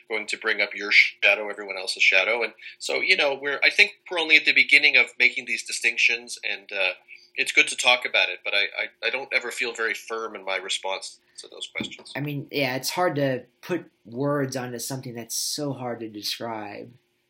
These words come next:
Speaker 1: Yeah.
Speaker 2: Um,
Speaker 1: Yeah. That's what the beauty of it is. It's indescribability.
Speaker 2: Yeah.
Speaker 1: Anyway, too.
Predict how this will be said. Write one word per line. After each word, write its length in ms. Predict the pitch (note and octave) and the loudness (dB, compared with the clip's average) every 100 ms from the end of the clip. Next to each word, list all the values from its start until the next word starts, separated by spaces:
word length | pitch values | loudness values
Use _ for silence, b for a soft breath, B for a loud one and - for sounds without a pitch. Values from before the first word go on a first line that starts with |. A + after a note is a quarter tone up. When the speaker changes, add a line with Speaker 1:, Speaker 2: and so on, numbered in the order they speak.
| _ _ _ - | _ _ _ -4
Speaker 1:
Yeah. 400 | D#2 - _ C3 | -4 -6 _ -10
Speaker 2:
Um, 220 | C3 - | -8 -2
Speaker 1:
Yeah. 160 | D#2 - - C#3 | -2 -4 -6 2
That's 200 | C#3+ D3+ | 2 4
what 200 | D3+ - | 2 2
the 80 | |
beauty 320 | C3+ D#3+ F#3+ C#3 | 6 6 6 4
of 160 | G#2+ | 2
it 100 | G2+ | -6
is. 160 | G2+ G#2+ | -10 -12
It's 160 | G#2+ | -10
indescribability. 960 | A2+ - A2 A2+ G2+ G2+ C3 A2+ - - - | -10 -6 -6 -4 -6 -4 -4 -4 -10 -16 -8
Speaker 2:
Yeah. 260 | C3 B2 G#2+ | -6 -4 -6
Speaker 1:
Anyway, 160 | G2+ - _ b b | -10 -12 _ b b
too. 100 | - | -16